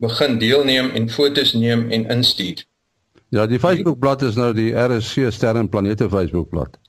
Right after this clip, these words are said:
Speaker 1: Dis reg, ja, dis hy. Hierdie kameras, die selfoon en die brugkameras, is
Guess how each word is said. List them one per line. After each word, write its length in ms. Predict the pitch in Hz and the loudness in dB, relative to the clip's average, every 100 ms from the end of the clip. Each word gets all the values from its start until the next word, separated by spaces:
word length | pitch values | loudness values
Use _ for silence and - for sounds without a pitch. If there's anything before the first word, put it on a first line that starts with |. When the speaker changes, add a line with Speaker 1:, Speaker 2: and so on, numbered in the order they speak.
| _ _ _ | _ _ _
Speaker 1:
Dis 220 | 123 120 | 0 2
reg, 260 | 123 117 - | 2 2 0
ja, 240 | 113 - - | -4 -6 -4
dis 140 | 110 | 0
hy. 260 | 117 101 - _ _ _ _ _ _ _ _ _ _ _ _ _ - | 0 0 -6 _ _ _ _ _ _ _ _ _ _ _ _ _ -8
Hierdie 360 | 107 123 156 196 | 0 2 2 2
kameras, 440 | 220 180 190 185 | 2 4 2 2
die 100 | 131 | 0
selfoon 480 | - 160 165 190 175 | 2 2 4 2 2
en 100 | 170 | 0
die 100 | 160 | 0
brugkameras, 880 | 139 147 - 156 160 151 151 - - | 0 0 0 0 2 2 0 -4 -4
is 520 | 135 123 - - - | -2 0 0 -2 -6